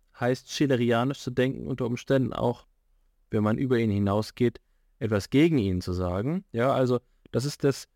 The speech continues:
ähm, der, der Formenkreis der möglichen Umgangsweisen mit Scheler. Jedenfalls ist er ein wichtiger Dialogpartner für die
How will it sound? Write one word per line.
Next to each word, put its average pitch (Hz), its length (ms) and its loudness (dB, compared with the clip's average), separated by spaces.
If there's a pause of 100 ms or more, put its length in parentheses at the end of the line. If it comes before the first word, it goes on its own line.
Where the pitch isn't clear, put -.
(500)
ähm, 120 520 0
der, 113 380 2
der 113 420 0
Formenkreis 127 1160 0
der 123 120 0
möglichen 123 720 -2
Umgangsweisen 113 880 0
mit 107 140 -2
Scheler. 131 360 2 (1200)
Jedenfalls 113 600 0 (480)
ist 131 180 -4
er 120 140 6
ein 110 400 2
wichtiger 127 560 0
Dialogpartner 113 920 0
für - 200 -6
die 101 340 -2